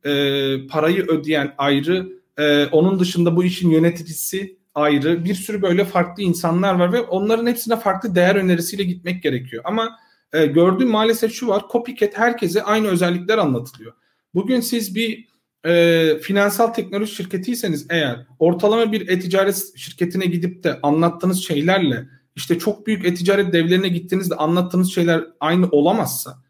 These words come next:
herhangi bir sektörde olan şirketlerde de aynı yaklaşımın olması lazım.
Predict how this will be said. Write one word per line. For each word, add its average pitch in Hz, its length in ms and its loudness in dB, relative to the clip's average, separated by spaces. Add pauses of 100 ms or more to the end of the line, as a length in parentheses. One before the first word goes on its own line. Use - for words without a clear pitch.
(200)
herhangi 214 460 0
bir 196 180 -2
sektörde 190 520 -2
olan 170 240 2
şirketlerde 156 800 -4
de 185 180 -4
aynı 214 260 2
yaklaşımın 185 560 -4
olması 160 460 2
lazım. 120 360 -4